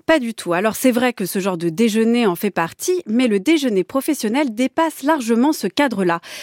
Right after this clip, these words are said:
Le déjeuner professionnel, c'est aussi celui qu'on prend avec sa direction lors d'événements annuels,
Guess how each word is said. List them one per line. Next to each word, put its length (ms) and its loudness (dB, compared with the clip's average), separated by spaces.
Le 120 2
déjeuner 340 4
professionnel, 640 2
c'est 220 -2
aussi 240 0
celui 300 0
qu'on 180 -2
prend 260 2
avec 240 0
sa 140 -2
direction 560 0
lors 320 4
d'événements 440 2
annuels, 460 4